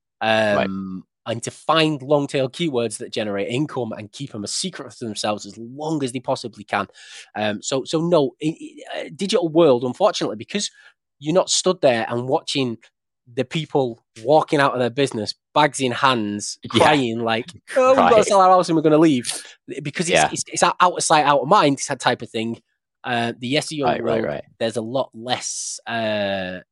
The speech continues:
Speaker 1: yeah, I mean, it's the same as, as copywriting. The, the biggest sayings in copywriting is no one gives a shit about you. Um, it's the exact same in S E O. Every S E O is, like, literally running it. But then, then people who are trying to rank for the same keyword,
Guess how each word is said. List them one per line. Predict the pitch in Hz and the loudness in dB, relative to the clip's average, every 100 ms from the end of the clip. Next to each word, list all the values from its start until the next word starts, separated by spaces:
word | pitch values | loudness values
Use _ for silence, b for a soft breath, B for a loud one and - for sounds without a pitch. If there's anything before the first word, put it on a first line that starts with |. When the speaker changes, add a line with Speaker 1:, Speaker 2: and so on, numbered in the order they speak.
| _ - | _ -8
Speaker 1:
yeah, | 113 101 107 | -2 -2 -2
I | |
mean, | 123 | -4
it's | 117 - | -8 -10
the | |
same | 123 143 131 | -4 -2 -2
as, | 117 - 120 | -6 -10 -14
as | 107 | -16
copywriting. | - 139 131 113 101 98 101 _ | -8 -8 -4 -6 -6 -10 -14 _
The, | 101 | -14
the | 95 | -12
biggest | 95 110 110 - | -12 -8 -8 -6
sayings | 110 104 | -6 -8
in | 92 | -6
copywriting | 120 110 101 98 | -6 -4 -8 -8
is | 101 | -12
no | 101 | -12
one | 92 | -12
gives | 90 | -14
a | |
shit | - - | -12 -12
about | - 87 82 | -12 -12 -10
you. | 104 b b b - | -12 b b b -8
Um, | 98 101 98 | -6 -6 -8
it's | 117 117 | -12 -10
the | 107 | -10
exact | 98 117 - | -8 -8 -4
same | 131 120 | -4 -2
in | 113 | -2
S | 110 - | -4 -4
E | 110 | -6
O. | 98 | -8
Every | 95 120 113 110 | -6 -8 -6 -6
S | 107 - | -6 -6
E | 101 | -6
O | 95 | -6
is, | 87 - | -10 -12
like, | 95 92 | -12 -12
literally | 95 104 101 92 | -14 -14 -14 -12
running | 95 98 | -10 -12
it. | - | -10
But | 170 160 | -10 2
then, | 185 - b _ _ | 2 0 b _ _
then | 156 151 | -4 -2
people | 190 180 | -2 2
who | 165 147 | 2 2
are | |
trying | - 147 | 2 2
to | 143 | 2
rank | 139 | 0
for | - | -4
the | 120 | -8
same | 131 110 | -4 -4
keyword, | 208 214 104 117 - | -4 -4 0 0 -2